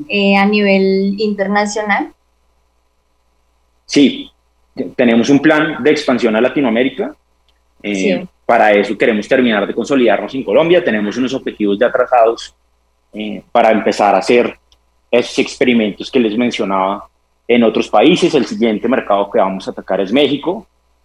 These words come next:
Speaker 2: Eh, y, y ya me acordé cuál era la, la primera parte de tu pregunta, que tenía que ver con el crecimiento. Em,
Speaker 1: Sí.
Speaker 2: en cuanto a crecimiento,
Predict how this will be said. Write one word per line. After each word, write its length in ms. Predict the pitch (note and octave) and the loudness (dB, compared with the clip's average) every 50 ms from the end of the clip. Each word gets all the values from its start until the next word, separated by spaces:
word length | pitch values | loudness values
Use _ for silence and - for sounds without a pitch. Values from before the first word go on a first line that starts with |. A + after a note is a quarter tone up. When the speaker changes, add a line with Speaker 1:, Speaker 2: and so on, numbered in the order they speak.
| _ _ _ _ | _ _ _ _
Speaker 2:
Eh, 300 | - G2 G2 G2+ - - | -10 -8 -8 -8 -4 2
y, 240 | - C4+ - - C#3 | 2 2 4 6 4
y 240 | C3+ - - - - - - _ _ | 4 4 2 -2 -6 -12 -20 _ _
ya 140 | G2+ A2+ A2 | 0 0 2
me 60 | A2+ | 2
acordé 360 | A2 - C3 A2+ G#2+ G#2 G2+ | 2 0 0 2 2 2 2
cuál 140 | - A2 A#2 | 2 2 2
era 100 | A2+ A2+ | 4 4
la, 200 | A#2 A#2+ A#2+ A2+ | 4 4 2 2
la 140 | A#2+ A#2 G2+ | 0 -2 -2
primera 260 | A2+ G#2+ G#2 F#2+ F#2+ | -2 -2 -2 -2 0
parte 200 | A#2+ A#2 A2+ B2 | -2 0 0 -2
de 60 | A#2 | -2
tu 80 | C3 A#2+ | 0 0
pregunta, 540 | C3+ C#3+ C#3 B2+ A2 - B2+ B2+ - - _ _ _ _ _ _ _ _ | 2 2 2 2 0 0 -2 -4 -6 -12 _ _ _ _ _ _ _ _
que 120 | - C3 A#2+ | -2 -2 0
tenía 280 | - B2 A#2+ A2+ F#2+ | 2 2 2 2 2
que 100 | - A2+ | 2 2
ver 120 | A2 A2 A2 | 2 2 2
con 120 | - B2+ B2+ | 0 0 0
el 60 | A#2+ | 2
crecimiento. 580 | C#3+ B2+ A2+ C#3 D3+ F#3 F#3+ C#3+ G#2 - - - - _ _ _ _ _ _ _ _ _ _ _ - | 0 2 2 2 4 4 2 2 0 -2 -8 -14 -18 _ _ _ _ _ _ _ _ _ _ _ -8
Em, 240 | A2+ A2 G#2+ G#2+ G#2+ | -6 -4 -4 -2 -2
Speaker 1:
Sí. 200 | G#2 G#2 F#2+ - E3+ F3 F#3 - _ _ _ _ _ _ _ _ _ _ _ _ _ _ - | -2 -2 -4 -6 -12 -16 -18 -20 _ _ _ _ _ _ _ _ _ _ _ _ _ _ 0
Speaker 2:
en 140 | B2 B2+ | 0 2
cuanto 280 | - - C3+ B2+ A2 B2+ | 2 2 2 2 2 2
a 40 | A2+ | 2
crecimiento, 920 | - C3+ B2 - C3+ B2 A#2+ C3+ D3 D3 C#3 C3 - D#3+ F3 E3 - - | 2 0 0 2 2 2 4 4 4 4 2 2 2 0 -2 -2 -6 -14